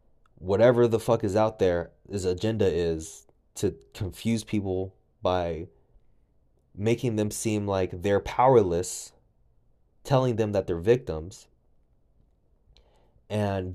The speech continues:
they get them to major in something minor. And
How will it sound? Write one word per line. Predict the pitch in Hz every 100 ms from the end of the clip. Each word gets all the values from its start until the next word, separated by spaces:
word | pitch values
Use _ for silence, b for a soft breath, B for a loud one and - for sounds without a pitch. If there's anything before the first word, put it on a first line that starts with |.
| -
they | 104 113
get | 107 104
them | 113
to | 104
major | 110 120 110 92
in |
something | 90 104 101 98
minor. | 113 120 - - _ _ _ _ _ _ _ _ _ _ _ _ _ _ _ _ _ _ _ _ _ _ _ _ _ _ _ - -
And | 95 95 90 85 80